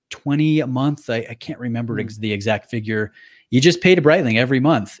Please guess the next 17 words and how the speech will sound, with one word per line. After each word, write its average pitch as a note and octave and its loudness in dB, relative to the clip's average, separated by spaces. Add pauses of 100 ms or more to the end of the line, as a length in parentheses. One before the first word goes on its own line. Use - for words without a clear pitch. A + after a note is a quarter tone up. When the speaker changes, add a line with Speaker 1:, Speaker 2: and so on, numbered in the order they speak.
Speaker 1:
and A#2 -4
you A#2+ -4
get B2+ -2
to A#2+ -8
pick A#2+ -8
three D3 -2
watches C3 0
or A#2+ -6
up C3+ -2
to C#3 -6
three C3 -2
watches A#2+ 0
to B2+ -6
enjoy A2+ -2
for A#2 -4
one A2+ -2
year. A2+ 0